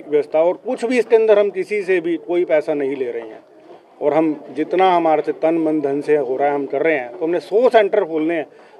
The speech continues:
अगर मुझे ज़रूरत पड़ी तो मैं इससे ज़्यादा भी खोलूँगा। और मैं आज आप लोगों के माध्यम से एक बात पहुँचाना चाहता हूँ कि महिलाओं की तरफ, रोज़गार की तरफ देखते हुए भी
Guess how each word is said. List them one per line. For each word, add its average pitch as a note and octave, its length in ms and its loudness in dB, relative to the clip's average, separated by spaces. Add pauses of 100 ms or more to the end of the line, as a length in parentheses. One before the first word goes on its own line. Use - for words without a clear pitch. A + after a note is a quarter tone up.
अगर F3 160 0
मुझे G3 220 8
ज़रूरत F#3 340 2
पड़ी G3 200 0 (420)
तो E3+ 40 -12
मैं F3+ 120 -2
इससे F3+ 180 -6
ज़्यादा E3 240 4
भी F3 120 -2
खोलूँगा। C3+ 380 -4 (240)
और D#3 120 -2
मैं E3 120 0
आज E3+ 280 4
आप F3 300 4
लोगों D#3+ 220 -4
के E3+ 140 -2
माध्यम D#3 380 0
से F3 100 -2
एक D#3 80 -6
बात D3 220 4
पहुँचाना D3+ 340 -2
चाहता D3 260 -2
हूँ B2+ 120 -8 (920)
कि C4 140 -2
महिलाओं G#3+ 480 8
की A#3 120 -2
तरफ, A3 220 4 (260)
रोज़गार G#3+ 440 6
की G#3 80 0
तरफ G3 180 -2
देखते F#3+ 360 0
हुए F#3 240 2
भी E3 160 -2